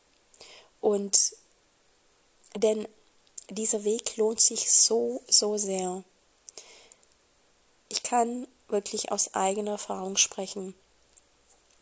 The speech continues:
Das Leben bekommt eine zuvor nie gekannte Lebensqualität.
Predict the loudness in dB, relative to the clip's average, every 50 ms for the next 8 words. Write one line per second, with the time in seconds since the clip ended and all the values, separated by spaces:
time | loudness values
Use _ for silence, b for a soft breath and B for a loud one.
0 | -10 -10 -6 -4 -2 2 2 2 2 2 2 2 0 -2 -6 -10 -12 -16 _ _
1 | _ _ -8 -8 -8 -6 -4 -4 -4 -4 -4 -8 -10 -12 -14 _ _ _ _ _
2 | _ _ _ b b b b b b b b b -2 -2 0 0 0 -4 -4 -6
3 | -8 _ _ _ _ _ _ _ _ _ _ _ _ _ _ _ _ _ _ _
4 | _ _ _ _ _ _ _ _ _ _ _ _ _ _ _ _ _ 0 0 0
5 | 0 0 0 0 0 0 0 -2 -4 -4 -4 -4 -4 -4 -6 -6 -8 _ _ _
6 | _ _ _ -6 -6 -4 -4 -4 -4 -2 -2 -2 -2 -2 -2 -2 -2 -4 -6 -10
7 | -12 _ _ _ _ _ _ _ _ _ _ _ _ _ _ _ _ _ -14 -8
8 | -4 -2 -2 -2 -2 -2 -2 -2 -2 -2 -4 -4 -4 -6 -8 -8 -6 -6 -4 -2
9 | -2 -4